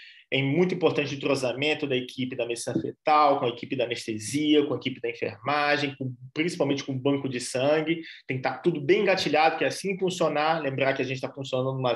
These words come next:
veia, um vaso de uma, um cordão umbilical de um feto prematuro, ou seja, uma coisa muito, muito delicada. A gente vai botar uma agulha fina lá pra botar, pra transfundir. Então, naquele momento em que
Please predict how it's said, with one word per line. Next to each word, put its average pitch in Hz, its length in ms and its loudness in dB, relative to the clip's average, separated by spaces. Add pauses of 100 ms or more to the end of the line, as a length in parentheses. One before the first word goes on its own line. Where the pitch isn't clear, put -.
veia, 156 160 4
um 143 220 -4
vaso 156 340 0
de 131 120 -8
uma, 127 180 -6 (580)
um 120 540 -4
cordão 139 380 4
umbilical 131 500 4
de 127 80 -2
um 123 60 -2
feto 135 380 -2
prematuro, 156 640 -2
ou 151 60 -4
seja, 123 260 -6
uma - 200 -10
coisa 123 220 -2
muito, 139 600 -2 (140)
muito 143 180 0
delicada. 147 760 2
A 160 40 2
gente 143 180 -2
vai 131 120 2
botar 139 160 -2
uma 135 100 2
agulha 170 400 0
fina 147 380 -4
lá 143 300 2
pra 139 180 -6
botar, 127 420 -4
pra 127 180 -6
transfundir. 139 640 -6 (280)
Então, 143 220 0
naquele 165 280 0
momento 160 320 2
em 131 60 -8
que 139 100 -4